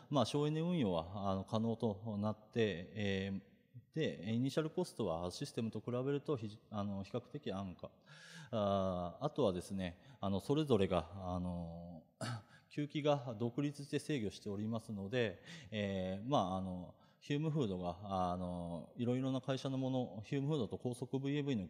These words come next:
組み合わせがいろいろな会社のものが入っていても、おー、フレキシブルに、えー、対応できるといったような特徴があります。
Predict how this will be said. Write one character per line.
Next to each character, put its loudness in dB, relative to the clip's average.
組 -2
み 2
合 2
わ 0
せ -4
が 0
い -2
ろ 0
い 0
ろ 0
な -4
会 -2
社 -6
の 0
も 2
の 2
が 2
入 4
っ 0
て -4
い 2
て -6
も、 4
お 2
ー、 -16
フ -4
レ -2
キ -12
シ -2
ブ 0
ル 0
に、 -2
え -8
ー、 -20
対 -2
応 -4
で -4
き -6
る -6
と -14
い -12
っ -10
た -6
よ -4
う -
な 0
特 -8
徴 -6
が 4
あ -2
り -8
ま -6
す。 -18